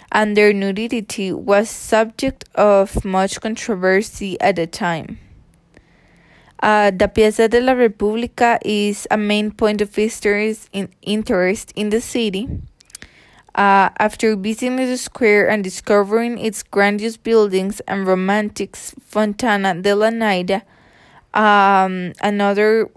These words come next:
really amazing place is the Baths of the Declusion, and visiting the Basilica of Santa Maria degli Angeli,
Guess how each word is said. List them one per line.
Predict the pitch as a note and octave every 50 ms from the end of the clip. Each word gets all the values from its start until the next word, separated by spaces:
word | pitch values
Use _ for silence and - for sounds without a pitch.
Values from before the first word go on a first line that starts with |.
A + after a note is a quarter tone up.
| _ -
really | G3 G#3 A3 A3 G#3+ G3+ A3 A3
amazing | A3+ A3 A3 A3+ - - A#3 A#3
place | - - G#3+ G3 G#3 G#3
is | - - G3 F3+ F#3
the | F#3 G3+
Baths | F#3 G3 G3+ G3+ G#3+ G#3 - - -
of | G#3 G3
the | G3 G3
Declusion, | F#3+ F3+ F3 F3+ - - F#3 F3+ E3+ G#3 - - - F3 - - _ -
and | F#3+ G3 F#3+ F#3+
visiting | G3 G#3 G3+ - A#3 G#3+ A#3+ A#3+ A#3
the | A3 G3+
Basilica | E3+ E3+ G3+ - - G3+ F#3 G3 A3 G#3+ - - B3
of | A#3+ - A3 A3
Santa | - - - G#3 G3 F#3+ G3 - - G#3
Maria | G#3 G#3+ G#3+ A3 A3 A3 G#3 G3+ G3 G3
degli | F3+ F#3+ E3+ E3+ - F3 F3 F3+
Angeli, | F3 E3+ E3 D3+ D3+ C#3 - D3 E3